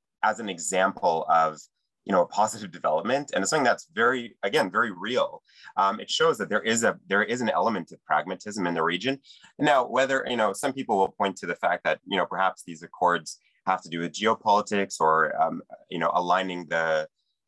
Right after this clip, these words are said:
the nations of the Middle East, um, with, against Iran, things like that. But at the same time, like, there, there may be a geopolitical edge to it, but whatever it is that gets, um, the parties, you know, into, <laughs> you know, quote unquote, into bed together,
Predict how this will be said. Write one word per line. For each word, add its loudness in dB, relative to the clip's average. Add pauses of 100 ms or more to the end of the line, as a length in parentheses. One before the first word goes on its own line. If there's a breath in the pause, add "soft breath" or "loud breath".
(120)
the 0
nations -4
of -8
the -4
Middle -2
East, -4
um, 0
with, -4 (100)
against -4
Iran, 0
things -6
like -2
that. 2 (600)
But 2
at -2
the -2
same 0
time, 0
like, -4
there, -2
there 2
may -2
be -6
a -4
geopolitical -2
edge -10
to -2
it, 0
but 2
whatever 0
it -2
is -2
that -2
gets, -4
um, 0
the -12
parties, -4
you -2
know, 2
into, -2
<laughs> -18
you 6
know, 0
quote 2
unquote, 2
into -4
bed -2
together, -2